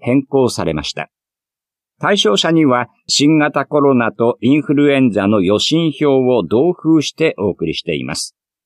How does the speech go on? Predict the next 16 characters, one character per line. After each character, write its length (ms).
接 240
種 140
券 240
は 140
必 240
要 160
あ 40
り 100
ま 100
せ 160
ん。 180
接 260
種 160
期 180
間 300
は 200